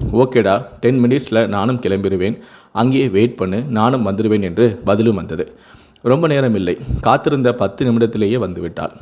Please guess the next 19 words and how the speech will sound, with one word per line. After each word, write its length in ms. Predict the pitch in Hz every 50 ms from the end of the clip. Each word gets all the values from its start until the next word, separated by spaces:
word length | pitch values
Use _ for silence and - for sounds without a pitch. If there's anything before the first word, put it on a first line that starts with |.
| - - - -
சென்ற 340 | - - - 123 120 127 131
முறை 240 | 127 127 135 160 160
அணிந்த 400 | 131 120 120 117 107 113 127 -
அதே 320 | - 104 101 110 123 127
நீல 280 | 107 113 113 120 120 113
கலர் 240 | - 98 92 90 - - 95
சுடிதார். 320 | 87 85 82 82 - - - - - - - _ _ _ _ - 104
தூரத்திலிருந்து 760 | 110 120 127 131 123 127 123 120 120 131 127 127 135 131
ஒரு 180 | 113 113 107 101
புன்னகை 400 | - - 107 117 123 123 117 104
செய்தாள். 360 | - - 90 87 87 87 - - - - - -
நானும் 380 | 120 123 131 139 147 151 147 120
பதிலுக்கு 540 | 117 113 113 113 110 110 - 107 113 117 113 104
உதட்டிலும் 480 | 104 113 117 113 - 110 101 107 117 - - - - - _ _
அனிச்சையாகவே 680 | - - - 147 - - 139 120 117 113 107 98 110 120
ஒரு 160 | 107 101 104 -
புன்னகை 440 | - 98 107 113 120 120 110 113
பதில் 260 | 107 95 92 101 107 104
கொடுத்தது. 420 | - 90 90 - - 80 87 -